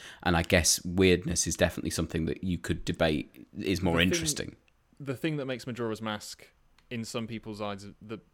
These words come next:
Speaker 2: the better game, I would argue, is because its story is ten times better than Ocarina of Time's. But Ocarina of Time is probably the more beloved game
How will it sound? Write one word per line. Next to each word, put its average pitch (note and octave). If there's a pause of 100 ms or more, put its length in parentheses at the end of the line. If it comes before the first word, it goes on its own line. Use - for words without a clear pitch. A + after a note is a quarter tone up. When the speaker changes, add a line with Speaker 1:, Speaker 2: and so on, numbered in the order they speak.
(140)
Speaker 2:
the A2
better G#2
game, F2+ (380)
I G#2+
would G2+
argue, G2
is F2+
because F#2+
its -
story F#2
is F#2 (300)
ten G2+
times F#2+
better F#2+
than F#2
Ocarina F2+
of F2
Time's. F2+ (320)
But - (100)
Ocarina A2
of G2+
Time G2+
is F#2+
probably G#2
the G2
more G2
beloved G2
game F2+